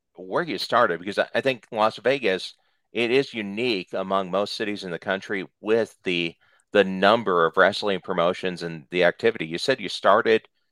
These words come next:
when we were talking earlier, you started training when you were fourteen. H-, how'd you get into that at that age?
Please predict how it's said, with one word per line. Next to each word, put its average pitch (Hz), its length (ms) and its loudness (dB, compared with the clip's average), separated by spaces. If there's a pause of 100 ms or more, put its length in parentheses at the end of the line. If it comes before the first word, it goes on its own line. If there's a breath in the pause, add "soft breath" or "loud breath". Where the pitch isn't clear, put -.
(120)
when 104 120 -4
we 104 100 4
were 95 80 6
talking 117 340 0
earlier, 95 320 -2
you 80 140 -8
started 104 440 -2
training 104 400 -4
when 87 120 -8
you 85 100 -8
were 80 140 -4 (100)
fourteen. 107 600 -6 (380)
H-, - 120 -4
how'd 127 240 2
you 117 60 -14
get 107 120 -2
into 101 220 2
that 87 420 0
at 90 160 -4
that 90 200 2
age? - 340 -8